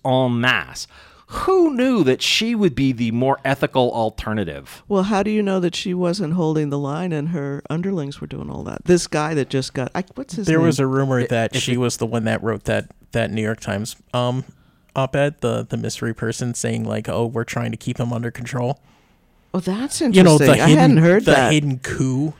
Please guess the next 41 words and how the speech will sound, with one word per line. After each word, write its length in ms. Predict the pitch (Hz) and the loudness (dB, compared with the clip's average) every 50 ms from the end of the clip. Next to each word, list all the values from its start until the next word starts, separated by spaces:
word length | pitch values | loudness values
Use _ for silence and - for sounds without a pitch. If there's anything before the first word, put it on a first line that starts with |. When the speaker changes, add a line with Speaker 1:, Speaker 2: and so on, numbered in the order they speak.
| _ _ - - | _ _ -10 -4
Speaker 1:
Yeah. 380 | 110 113 113 110 101 - 185 170 | 0 2 2 4 2 0 -2 -4
Speaker 2:
Yeah. 60 | 156 - | -2 2
Speaker 3:
that 180 | 151 180 180 160 | 4 4 6 6
was 160 | 170 170 - | 4 2 2
happening. 540 | - - 156 147 156 - - - 156 165 143 | 0 0 2 2 2 0 -2 -4 -2 0 4
Speaker 2:
Well, 140 | 247 247 233 | 4 4 4
Mattis, 520 | 220 220 226 226 240 277 349 359 330 - - | 4 2 0 0 0 -2 -4 -4 -6 -4 -4
the 120 | 220 202 | -4 -4
generals 500 | 180 165 - 247 190 202 285 339 320 262 | -4 -4 -6 -6 -6 -6 -6 -8 -10 -10
for 160 | - - - 160 | -10 -10 -8 -8
a 60 | 151 | -8
while, 220 | 147 135 131 131 | -6 -8 -8 -10
that, 180 | 120 113 117 110 - _ | -10 -10 -12 -12 -12 _
that 100 | - 131 | -8 -8
was 160 | 113 135 - | -8 -8 -10
the 80 | - 135 | -10 -10
rumors 320 | 139 139 135 127 123 131 | -8 -8 -8 -8 -8 -8
that 140 | - 135 - - | -8 -10 -8 -8
they 100 | 131 131 | -8 -8
were, 140 | 123 117 - - _ | -8 -10 -14 -18 _
you 140 | - 156 151 | -14 -10 -10
know, 120 | 135 127 - _ _ _ | -10 -12 -12 _ _ _
nobody 320 | - 165 190 180 160 180 170 | -4 0 0 2 4 2 2
could 160 | - 220 - | 2 0 -2
be 140 | - 156 151 | 0 0 0
out 140 | 143 143 131 | 0 -2 -4
of, 100 | - - | -4 -2
they 140 | - 170 | -2 -2
couldn't 240 | 165 - 285 220 226 | -2 -2 -2 -2 -2
all 100 | 220 180 | -2 -2
three 220 | - - - 175 170 | -4 -4 -4 -4 -2
be 120 | 180 165 | -2 -2
out 140 | 156 151 143 | -2 -2 -4
of 80 | 151 | -4
the 60 | 139 - | -6 -6
country 340 | - 185 151 156 - 156 | -6 -8 -8 -6 -6 -8
at 60 | 147 - | -4 -2
the 100 | 233 202 | -2 -2
<laughs> 100 | - - | -2 -4
same 180 | - - 240 - | -4 -6 -6 -6
time. 320 | - - 190 - - | -4 -4 -4 -4 -4